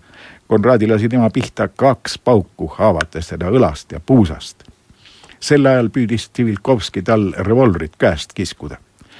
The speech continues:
Konradi lõi ta ruusika hoobiga maha ja tulistas ka Divilkovskit, kes sai haavata. Kui paugud olid kajanud, astus hotelli administraator rahulikult Konradi juurde ja ütles: "Andke oma revolver."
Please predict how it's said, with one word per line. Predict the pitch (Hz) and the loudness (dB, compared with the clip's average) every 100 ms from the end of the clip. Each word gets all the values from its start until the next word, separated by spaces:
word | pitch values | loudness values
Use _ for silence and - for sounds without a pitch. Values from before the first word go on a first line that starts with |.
| - - - | -20 -20 -14
Konradi | - 117 143 131 131 | -2 2 4 4 2
lõi | 131 127 110 90 87 | 4 4 2 -2 -6
ta | - 107 | -2 0
ruusika | 107 92 85 - 120 | 2 0 -6 -4 0
hoobiga | 113 120 104 95 117 | 2 2 2 -2 0
maha | 139 107 85 - _ - - | 0 0 -4 -8 _ -20 -2
ja | 107 98 | -2 2
tulistas | 127 95 - 107 - | 0 0 -2 -8 -6
ka | 127 | -2
Divilkovskit, | 156 127 - 165 110 - 113 - | -2 -2 -2 -2 -2 -6 -10 -6
kes | 107 - | -6 -4
sai | 107 | -2
haavata. | 87 98 73 - - 78 _ _ _ - - - - | 0 0 -2 -10 -18 -20 _ _ _ -20 -20 -20 0
Kui | 113 95 | 2 2
paugud | 80 131 110 87 76 | 2 2 2 0 -4
olid | 76 - | -8 -6
kajanud, | - 127 113 104 98 - _ _ _ _ _ | 0 2 4 0 -2 -14 _ _ _ _ _
astus | 127 110 110 113 | -6 -4 -4 -2
hotelli | 107 135 120 107 | -2 0 0 2
administraator | 104 101 101 90 151 117 - 104 - | 2 0 -2 -4 -2 -4 -2 -6 -2
rahulikult | 110 107 95 85 98 - | 0 0 -2 -4 -6 -6
Konradi | 113 110 123 90 110 | -4 -2 -2 0 0
juurde | 104 98 98 | 0 0 0
ja | 98 | -2
ütles: | - 85 - _ - | -4 -10 -10 _ -2
"Andke | 101 85 - | -2 -2 -8
oma | 82 82 | -8 -4
revolver." | 92 95 95 67 - | -2 0 0 -2 -14